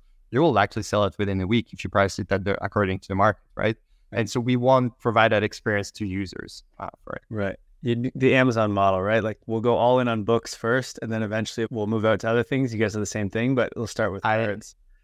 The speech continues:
Speaker 1: I, I like to see that Pokemon is our books from Amazon. So yeah.
Speaker 2: <laughs> I love that. I'm curious, if we weren't tokenizing cards and I wanted to sell a card today, you said I could sell it on,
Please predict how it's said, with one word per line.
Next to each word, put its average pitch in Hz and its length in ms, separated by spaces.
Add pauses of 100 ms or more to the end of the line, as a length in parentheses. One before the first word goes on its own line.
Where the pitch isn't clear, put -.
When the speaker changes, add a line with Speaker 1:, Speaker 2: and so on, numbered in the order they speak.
(120)
Speaker 1:
I, 117 340
I 113 140
like 117 200
to 117 80
see - 160
that 107 180
Pokemon 101 420
is 98 140
our 98 80
books 95 280
from 95 220
Amazon. 92 460
So - 140
yeah. - 400 (340)
Speaker 2:
<laughs> 113 440
I 151 180
love 123 260
that. 120 180 (460)
I'm 196 180
curious, 165 440 (120)
if 151 160
we 175 140
weren't 175 340
tokenizing 127 580
cards 98 520 (100)
and 135 140
I 143 100
wanted 147 240
to 135 80
sell 113 280
a 110 60
card 110 320
today, 98 380 (380)
you 143 100
said 160 220
I 147 60
could 135 140
sell 127 240
it 123 80
on, 113 300